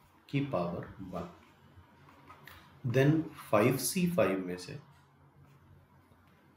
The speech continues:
पांचों शिप safely पहुंच जाएं, power five, and one by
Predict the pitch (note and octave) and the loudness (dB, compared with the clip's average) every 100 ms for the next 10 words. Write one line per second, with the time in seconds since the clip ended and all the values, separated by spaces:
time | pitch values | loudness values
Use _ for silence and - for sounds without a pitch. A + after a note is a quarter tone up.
0 | - - - - _ - - - - - | -20 -20 -20 -20 _ -20 -20 -20 -20 -20
1 | - A#2+ A#2 A#2 F3+ F3 - - D3+ - | 2 6 6 6 4 4 0 -2 -2 -4
2 | - D3 - - - - A2+ - B2+ A2+ | 2 2 0 -6 -2 2 2 2 -2 0
3 | G#2+ G#2 G2 A2 - - F#2+ F#2 G2+ G2+ | -2 -4 -4 -6 -8 -8 -4 -2 -2 -4
4 | - G2 F#2 A2 - _ _ - C3 D3+ | -6 -4 -2 -6 -10 _ _ 0 4 4
5 | G#2+ G#2 G#2+ G#2+ | 2 0 4 4